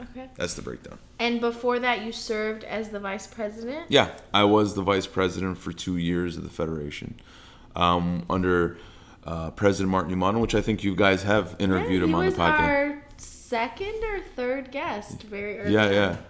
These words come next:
Speaker 2: yeah. President Martin Umadan, um, I was, me and him worked side by side,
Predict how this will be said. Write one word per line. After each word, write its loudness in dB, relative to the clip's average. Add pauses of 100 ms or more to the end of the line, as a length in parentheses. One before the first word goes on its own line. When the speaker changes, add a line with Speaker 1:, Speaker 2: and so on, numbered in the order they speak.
(140)
Speaker 2:
yeah. 0 (420)
President 8
Martin 8
Umadan, 8
um, 4 (300)
I 2
was, 4
me 2
and 2
him 0
worked 0
side 2
by 4
side, 4